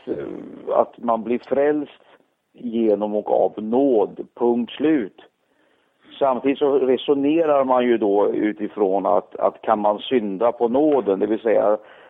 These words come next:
eh, att, att gärningarna betyder ingenting. Men, men så återigen, det funkar ju inte på det sättet någon gång i någon allians.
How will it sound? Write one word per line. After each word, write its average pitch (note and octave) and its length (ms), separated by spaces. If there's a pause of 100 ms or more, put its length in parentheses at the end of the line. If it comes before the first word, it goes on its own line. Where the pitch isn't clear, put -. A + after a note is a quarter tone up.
(300)
eh, - 800
att, - 260
att G2 220
gärningarna A#2 880
betyder D3+ 500
ingenting. F#2 580
Men, A#2+ 160
men B2 200
så - 160 (120)
återigen, C#3+ 880
det B2 180
funkar B2+ 500
ju D#3 80
inte D3 180
på C3+ 140
det A2 180
sättet - 460
någon A2+ 520
gång A#2 460
i - 240
någon B2 500
allians. G2+ 680